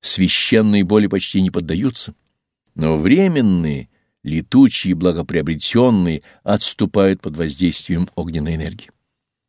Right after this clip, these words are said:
Прежде лекарств, прежде докторов вспомнить надо об агне. Огонь жизнедатель поможет и докторам, и усвоению лекарств.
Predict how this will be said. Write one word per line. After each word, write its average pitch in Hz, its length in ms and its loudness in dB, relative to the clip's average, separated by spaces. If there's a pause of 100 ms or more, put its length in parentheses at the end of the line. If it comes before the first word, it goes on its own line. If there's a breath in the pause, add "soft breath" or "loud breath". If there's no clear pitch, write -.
(260)
Прежде 143 520 4
лекарств, 117 760 0
прежде 95 380 2
докторов 101 580 2 (220 soft breath)
вспомнить 135 600 2
надо 104 360 2
об 87 240 -6
агне. 73 300 -10 (1040)
Огонь 104 560 4
жизнедатель 95 960 2 (320)
поможет 90 580 -2 (560)
и 127 160 6
докторам, 104 640 0 (340)
и 98 80 -4
усвоению 95 520 2
лекарств. - 480 -10